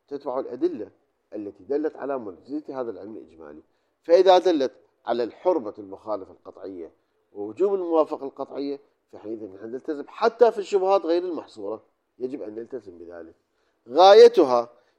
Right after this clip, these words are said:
في بعض الأحيان، في بعض الأحيان قالوا أنه لا يمكن الالتزام، إما لإيجابه العسر والحرج،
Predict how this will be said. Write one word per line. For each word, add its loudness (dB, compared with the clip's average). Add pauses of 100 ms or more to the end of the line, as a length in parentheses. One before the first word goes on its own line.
في -4
بعض 6
الأحيان، -2 (720)
في 0
بعض 2
الأحيان -8 (420)
قالوا 2
أنه -4
لا 2
يمكن -2
الالتزام، -12 (540)
إما -4
لإيجابه -10
العسر -10
والحرج، -2